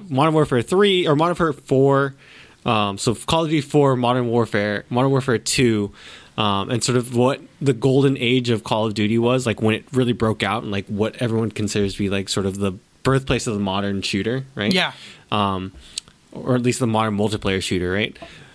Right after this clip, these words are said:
Speaker 1: So those games were made by Infinity Ward with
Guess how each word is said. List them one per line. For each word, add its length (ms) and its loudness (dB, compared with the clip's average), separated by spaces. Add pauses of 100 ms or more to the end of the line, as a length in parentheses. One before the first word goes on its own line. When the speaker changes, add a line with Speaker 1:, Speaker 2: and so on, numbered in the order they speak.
(160)
Speaker 1:
So 300 2
those 460 2
games 720 -2 (1000)
were 140 4
made 180 2
by 140 -4
Infinity 340 0
Ward 580 2
with 280 -2